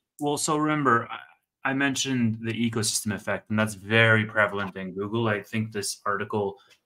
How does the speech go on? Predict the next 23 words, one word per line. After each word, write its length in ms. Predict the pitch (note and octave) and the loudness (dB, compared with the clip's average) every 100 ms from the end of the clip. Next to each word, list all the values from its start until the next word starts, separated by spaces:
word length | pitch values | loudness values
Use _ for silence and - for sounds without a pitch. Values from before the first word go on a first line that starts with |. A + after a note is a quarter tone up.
| _ | _
from 260 | - A2 G2 | 2 2 2
Financial 400 | G#2+ G#2+ G#2+ - | 0 0 0 -2
Times 480 | G#2 G#2 G#2 G2+ G2+ | 0 2 2 2 2
or 220 | G2 G2 | 2 0
whoever 320 | - G#2 G#2+ | -2 2 4
reported 460 | G2 - G#2+ G#2 G2 | 2 2 4 4 4
it 140 | G2 | 0
was 160 | A2 G2+ | 0 2
also 500 | A#2 A2+ A#2+ A#2 A2+ - _ _ | 2 2 2 2 0 -12 _ _
mentioning 580 | A#2 A2+ A2+ A#2 A2+ G#2 | 4 6 6 6 6 6
that 260 | G2+ G2 F#2 | 4 2 0
this 220 | G#2 - | -2 2
A 140 | B2 | 6
I-powered 580 | A#2+ A#2+ A#2 A2 G#2+ G#2 | 8 6 6 6 6 2
search 680 | - A#2+ A#2 G#2+ - - - A#2+ | 0 4 4 2 -4 -6 0 2
as 160 | A2+ | 2
part 280 | - C3+ C#3 | 2 4 6
of 80 | A2+ | 4
the 80 | A2 | 0
subscription, 800 | - G2 - - B2 - G2+ F#2+ | -2 -4 -2 0 0 0 0 0
this 140 | F#2+ | -4
premium 440 | - - A#2+ A2+ G#2+ | -4 0 4 4 2
subscription, 640 | G2+ - G#2 G2 G2+ F#2+ | -4 -4 -4 -4 -4 -6